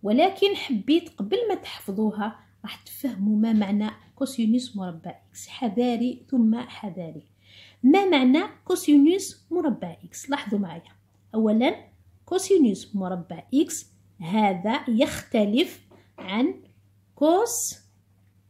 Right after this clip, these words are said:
إكس مربع، يعني المربع ليس على إكس ولكن على الكوسينوس. الآن بعدما قلنا أنه يختلف عن كوسينوس إكس مربع، راح نقول لكم ما معنى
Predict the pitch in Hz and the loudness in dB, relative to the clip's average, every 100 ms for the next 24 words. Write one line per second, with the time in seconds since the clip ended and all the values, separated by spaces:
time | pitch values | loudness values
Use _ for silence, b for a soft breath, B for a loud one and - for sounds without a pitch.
0 | - 254 381 381 - - _ - 330 294 | 2 6 6 2 -10 -10 _ -6 0 0
1 | 202 160 160 - _ _ _ _ - 220 | 0 -6 -20 -20 _ _ _ _ -2 0
2 | 190 202 202 - 208 190 196 220 302 220 | 2 2 0 -2 0 2 2 0 -2 0
3 | 277 - - _ _ _ _ _ - 247 | 0 0 -16 _ _ _ _ _ 0 4
4 | 339 320 - 339 - 254 285 - 311 247 | 4 2 -4 -6 -2 0 0 0 2 2
5 | - - - _ _ _ - 180 180 190 | 0 -12 -14 _ _ _ -8 -6 -4 -4
6 | 196 302 381 - 226 185 214 285 311 339 | -4 -2 -2 -4 -12 -4 0 0 0 -6
7 | - 247 185 - - b b b 208 220 | -2 -2 -2 -6 -20 b b b 0 0
8 | - 381 508 494 - 226 208 233 247 254 | 2 2 0 -2 -6 -4 0 4 2 2
9 | 302 262 262 247 240 220 226 240 - 214 | 2 4 4 4 4 2 0 -2 -4 -2
10 | 202 - 190 208 208 208 214 190 185 - | -2 -6 -6 -4 -4 -6 -6 -4 -6 -10
11 | _ 226 - - 190 170 175 254 359 b | _ -12 -10 -8 -8 -8 -8 -8 -8 b
12 | b b b 233 262 262 480 392 - 453 | b b b -2 -2 4 4 4 2 2
13 | 359 381 320 247 220 226 311 | 2 4 4 6 6 4 2